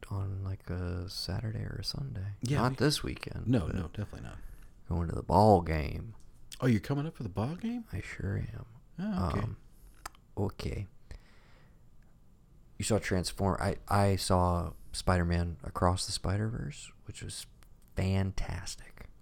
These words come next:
Speaker 1: I think that's the only other, like, big summer one that hasn't gotten a
Speaker 2: Fast X we talked about, I've seen, I'm trying to think. I didn't
Speaker 1: I
Speaker 2: see
Speaker 1: did my, uh, I did a little episode called Twenty-seven Rex for our twenty-seventh episode where I just talked about everything that I'd seen so far this year.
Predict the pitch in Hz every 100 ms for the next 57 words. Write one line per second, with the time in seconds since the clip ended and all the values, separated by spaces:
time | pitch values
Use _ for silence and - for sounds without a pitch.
0 | - - - 85 90 - - 87 87 85
1 | 82 87 87 87 - - - - - -
2 | - - - - - 87 90 90 90 90
3 | 92 95 - 95 117 - - - 107 -
4 | 110 107 - 98 107 107 101 98 104 101
5 | - 98 - 107 104 101 - - 131 110
6 | 131 90 117 101 95 104 95 92 85 80
7 | 71 - - - 90 90 - 62 - 90
8 | - - - - - 95 80 - 82 -
9 | - 78 - - - - - - - -
10 | - - - - - - - - - -
11 | - - - - - 80 - - 80 80
12 | - - 78 82 - - - - 90 90
13 | - 92 92 98 95 95 - 98 95 104